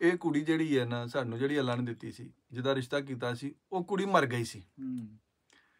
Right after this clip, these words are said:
Speaker 1: ਤੇ ਅਸੀਂ ਤੁਹਾਡੇ ਨਾਲ ਰਿਸ਼ਤੇਦਾਰੀ ਕਾਇਮ ਰੱਖਣ ਵਾਸਤੇ ਸਾਡੀ ਇੱਕ ਮੁਲਾਜ਼ਮਾ ਸੀ, ਉਹਦੀ ਵੀ ਉਹਨਾਂ ਦਿਨਾਂ ਦੇ ਅੰਦਰ ਹੀ ਜਿਹੜੀ ਹੈ ਨਾ, ਇੱਕ ਬੇਟੀ ਹੋਈ ਸੀ, ਤੇ ਅਸੀਂ ਉਹਨੂੰ ਪਾਲ ਕੇ ਨਾ ਫਿਰ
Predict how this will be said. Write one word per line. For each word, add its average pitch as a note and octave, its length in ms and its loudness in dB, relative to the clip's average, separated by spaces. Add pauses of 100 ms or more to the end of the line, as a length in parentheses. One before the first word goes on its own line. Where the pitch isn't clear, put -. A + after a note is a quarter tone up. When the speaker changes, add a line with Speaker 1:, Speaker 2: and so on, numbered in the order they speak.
(300)
Speaker 1:
ਤੇ - 80 -14 (240)
ਅਸੀਂ G#3+ 220 0
ਤੁਹਾਡੇ F3+ 300 8
ਨਾਲ D3+ 300 6
ਰਿਸ਼ਤੇਦਾਰੀ D#3+ 500 2
ਕਾਇਮ C#3 300 4
ਰੱਖਣ B2+ 260 -2
ਵਾਸਤੇ B2 540 2
ਸਾਡੀ B2+ 320 2
ਇੱਕ C3 140 -2
ਮੁਲਾਜ਼ਮਾ A#2+ 520 2
ਸੀ, B2 220 -4 (960)
ਉਹਦੀ G#3 320 4
ਵੀ A3 160 2
ਉਹਨਾਂ G3 260 6
ਦਿਨਾਂ E3 280 6
ਦੇ D#3 100 0
ਅੰਦਰ B2+ 220 4
ਹੀ C3 60 -2
ਜਿਹੜੀ B2 260 -2
ਹੈ A#2 60 0
ਨਾ, B2 160 -4 (760)
ਇੱਕ D3+ 140 -4
ਬੇਟੀ C#3 400 2
ਹੋਈ C#3+ 180 2
ਸੀ, C#3 120 -4
ਤੇ - 160 -6
ਅਸੀਂ C#3+ 240 -4
ਉਹਨੂੰ F#3+ 280 -2
ਪਾਲ C3 320 8
ਕੇ C3 160 -4
ਨਾ C3 160 -2
ਫਿਰ A#2 160 -8